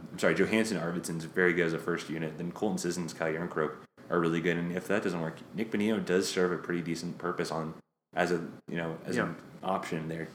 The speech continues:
Speaker 1: And on top of that, I wouldn't necessarily hate seeing Mika Salamaki or Freddie Gaudreau going out there, but hey, send Philip Forsberg out there too if you want. He does everything.
Speaker 2: I think he, I think they, I think that those three,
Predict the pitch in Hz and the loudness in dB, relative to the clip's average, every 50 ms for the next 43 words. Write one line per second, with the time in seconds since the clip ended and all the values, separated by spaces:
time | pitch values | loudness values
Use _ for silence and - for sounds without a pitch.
0 | - - - 87 90 85 85 90 - - - - - - - - - - - - | -14 -12 -6 -4 -4 -4 -4 -6 -10 -16 -18 -18 -18 -18 -18 -18 -18 -18 -16 -2
1 | - 110 107 110 113 110 110 110 110 107 104 104 101 98 98 95 104 107 98 95 | 0 0 2 6 8 8 8 8 8 8 8 8 8 8 6 4 4 4 4 2
2 | 95 92 - - 98 92 87 85 80 - 82 85 82 - - - - 90 87 82 | 0 -2 0 2 4 4 4 2 2 2 0 0 0 -2 -4 -4 -2 0 0 0
3 | 82 82 82 82 80 - - - - 90 90 90 90 - 90 82 85 82 82 82 | -2 -4 -6 -8 -10 -12 -12 -6 -2 0 0 0 2 2 0 0 0 0 -2 -2
4 | 82 - 92 87 - 76 82 82 82 - - 80 78 80 80 78 82 78 80 80 | -2 -2 -2 -2 -2 -2 -2 -4 -4 -2 -2 0 0 0 0 0 -2 0 2 2
5 | 78 80 82 82 82 87 85 82 85 82 - 92 92 92 90 90 - 73 - - | 4 4 2 2 0 0 0 -2 -2 -2 -2 -2 -2 -2 -2 -2 -6 -8 -10 -12
6 | - - - - - - _ _ - - - - - _ _ _ _ _ - 110 | -16 -18 -20 -20 -20 -20 _ _ -20 -20 -20 -20 -20 _ _ _ _ _ -2 0
7 | 98 90 - - 90 87 85 80 - - - 92 90 - - 92 92 87 - 85 | 0 0 0 0 0 -2 -2 -4 -6 0 2 2 2 2 4 2 2 4 2 0
8 | 80 80 76 76 - 76 76 - - 85 80 82 - 76 78 82 82 80 90 87 | 0 0 0 0 0 -2 -4 0 0 0 0 0 0 0 2 2 2 0 0 0
9 | 87 82 71 78 78 78 80 78 80 78 87 92 - - - _ _ _ - 113 | 0 0 2 0 0 -2 -2 -4 -4 -6 -6 -8 -10 -16 -20 _ _ _ -8 -6
10 | 107 - 139 135 - 127 104 - - 104 - 139 135 120 - - - 101 104 107 | -4 -2 -2 -2 -2 -4 -4 -4 -6 -4 -2 -2 -2 -2 -6 -2 0 2 4 4
11 | 104 104 - - - - - - - - - 107 - 151 156 143 120 113 104 - | 4 2 0 -4 -8 -12 -12 -14 -10 -8 -8 0 2 2 2 2 -2 -6 -8 2
12 | - 107 107 107 104 - - 104 101 107 107 104 98 95 95 | 4 6 6 6 4 0 -4 -2 0 2 2 2 0 -2 -4